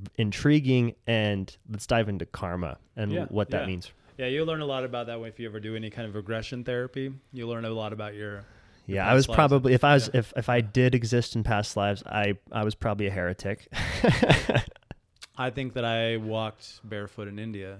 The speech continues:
Speaker 2: You know, I, I would, there is this thing where you, I don't mean physically, but that the sense and that sensation within you when you arrive in a relationship or you rely in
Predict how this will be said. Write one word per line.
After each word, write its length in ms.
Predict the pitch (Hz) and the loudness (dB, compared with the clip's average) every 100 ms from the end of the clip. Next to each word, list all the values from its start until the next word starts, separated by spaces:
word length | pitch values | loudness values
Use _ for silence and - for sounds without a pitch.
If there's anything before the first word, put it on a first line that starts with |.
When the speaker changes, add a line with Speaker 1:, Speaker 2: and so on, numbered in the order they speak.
| 113 | -16
Speaker 2:
You 100 | 104 | -14
know, 220 | 101 101 | -12 -10
I, 240 | 104 107 107 | -8 -8 -8
I 120 | 110 | -8
would, 380 | 107 117 117 - _ - _ _ _ | -6 -8 -8 -16 _ -20 _ _ _
there 160 | 131 135 | -2 0
is 140 | 139 | 0
this 260 | 135 123 - | -4 -8 -8
thing 380 | - 151 143 135 | -4 -4 -2 -2
where 180 | 120 113 | -2 -2
you, 540 | 110 110 107 104 101 107 _ _ _ _ _ | -4 -4 -6 -8 -12 -18 _ _ _ _ _
I 80 | 127 | -4
don't 120 | 135 | -2
mean 120 | 123 | -2
physically, 580 | 110 127 107 104 95 92 | -4 -6 -6 -10 -12 -14
but 160 | 98 113 | -16 -14
that 160 | 107 | -14
the 120 | - 104 | -12 -16
sense 520 | - 117 107 - - | -10 -8 -8 -12 -14
and 140 | 107 107 | -14 -14
that 160 | 101 | -12
sensation 640 | - 110 - 110 110 113 | -12 -12 -8 -8 -6 -8
within 200 | 107 104 107 | -8 -8 -8
you 180 | 104 | -8
when 200 | 101 104 | -8 -12
you 300 | 101 101 104 | -12 -12 -10
arrive 540 | 101 104 107 107 107 101 | -8 -6 -4 -4 -6 -10
in 120 | 104 | -12
a 60 | 98 | -12
relationship 720 | 95 104 101 107 - 98 101 | -10 -10 -12 -14 -16 -18 -16
or 80 | |
you 140 | 95 95 | -16 -14
rely 420 | 98 98 95 98 101 104 _ _ _ _ | -14 -12 -12 -12 -14 -18 _ _ _ _
in 100 | 107 | -10